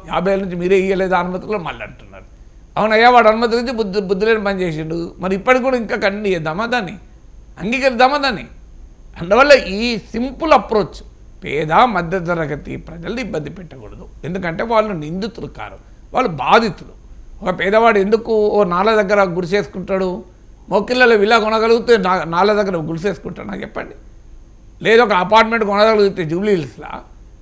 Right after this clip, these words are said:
మా నాలా దగ్గర గుడిసె ఎందుకు వేసుకుంటాడండి? కర్మ, ఏ కర్మతో ఆ నాలా దగ్గర గుడిసె వేసుకొని బతుకుతాడు?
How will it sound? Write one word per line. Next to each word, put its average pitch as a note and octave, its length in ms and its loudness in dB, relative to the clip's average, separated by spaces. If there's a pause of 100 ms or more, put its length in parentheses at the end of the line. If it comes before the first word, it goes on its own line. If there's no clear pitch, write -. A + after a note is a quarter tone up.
మా G3 300 2
నాలా F#3+ 480 4
దగ్గర A3+ 220 2
గుడిసె F#3+ 260 0
ఎందుకు A3+ 180 -4
వేసుకుంటాడండి? B2+ 680 -8 (800)
కర్మ, G3+ 360 0
ఏ F3+ 220 2
కర్మతో A3+ 400 0
ఆ A#3 180 2
నాలా G3 280 2
దగ్గర G#3 200 -2
గుడిసె F#3 260 -2
వేసుకొని F#3 240 -6
బతుకుతాడు? - 520 -8